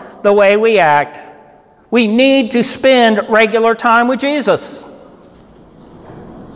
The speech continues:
How can you have a relationship with somebody you never spend any time with? We need to spend time with Jesus in prayer, spend time with Jesus in studying His Scripture,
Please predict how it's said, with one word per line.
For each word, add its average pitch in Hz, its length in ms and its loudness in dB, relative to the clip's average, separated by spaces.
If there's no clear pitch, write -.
How 285 280 2
can 285 200 -2
you 254 60 0
have 254 200 0
a 233 80 0
relationship 247 840 -2
with 233 120 -6
somebody 226 500 2
you 214 160 -6
never 214 280 -2
spend 214 320 -6
any 208 180 -4
time 170 400 0
with? 117 440 -10
We 233 180 4
need 262 280 2
to 262 80 -4
spend 247 360 -2
time 262 400 2
with 247 120 0
Jesus 247 440 -2
in 143 180 0
prayer, 233 800 0
spend 240 340 -2
time 240 300 2
with 233 120 -6
Jesus 247 420 -4
in 208 100 -2
studying 214 440 0
His - 160 -10
Scripture, 311 680 -4